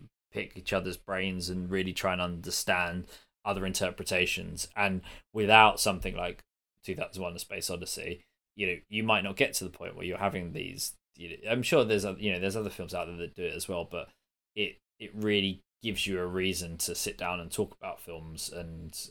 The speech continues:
I think that's one of the, you know, a lot of people will say, "Oh, why'd you bother going?" And I do, I go to, I have been,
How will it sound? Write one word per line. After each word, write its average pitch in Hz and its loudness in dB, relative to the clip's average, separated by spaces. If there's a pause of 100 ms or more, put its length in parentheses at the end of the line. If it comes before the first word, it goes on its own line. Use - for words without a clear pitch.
(260)
I 202 8
think 220 4
that's 208 8
one 190 8
of 151 6
the, 135 2
you 139 8
know, 95 8 (360)
a 139 0
lot 160 10
of 156 2
people 113 6 (640)
will 117 6
say, 98 8
"Oh, 98 4
why'd 101 6
you 90 -4
bother 98 4
going?" 90 2
And 127 8
I 131 12
do, 120 4 (680)
I 127 8
go 131 8
to, - -2
I 113 12
have 110 8
been, 98 2